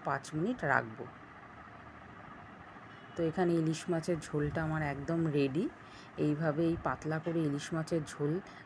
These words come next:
খুব দারুণ লাগে খেতে, গরম গরম ভাত আর এরকম ইলিশ মাছের ঝোল হলে আর কিচ্ছু লাগে না, এই দিয়ে ভাত খাওয়া হয়ে যায়। যাই, কর্তামশাই স্নান করে চলে এসছে, এবার তার ভাতটা বেড়ে দিই।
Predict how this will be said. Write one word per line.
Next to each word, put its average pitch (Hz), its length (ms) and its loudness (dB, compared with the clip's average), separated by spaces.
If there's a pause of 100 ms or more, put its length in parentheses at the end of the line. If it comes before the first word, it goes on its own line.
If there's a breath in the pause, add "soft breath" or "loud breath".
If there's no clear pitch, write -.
(300 loud breath)
খুব 233 320 2
দারুণ 151 340 4
লাগে 147 380 4
খেতে, 131 300 0
গরম 139 320 0
গরম 165 300 2
ভাত 156 340 0
আর 151 100 -2
এরকম 147 460 2
ইলিশ 143 320 -2
মাছের 156 260 -4
ঝোল 147 300 -2
হলে 160 280 2
আর 156 260 -2
কিচ্ছু - 340 -4
লাগে 131 300 0
না, 120 160 0 (520 loud breath)
এই 151 200 6
দিয়ে 165 260 2
ভাত 143 300 2
খাওয়া 135 300 -2
হয়ে 131 240 -2
যায়। 127 180 -6 (500 loud breath)
যাই, 147 360 8 (120)
কর্তামশাই 160 600 2
স্নান 151 340 2
করে 160 220 2
চলে 156 320 2
এসছে, 160 200 0
এবার 165 200 0
তার 156 140 2
ভাতটা 139 440 0
বেড়ে 139 260 4
দিই। 127 240 -2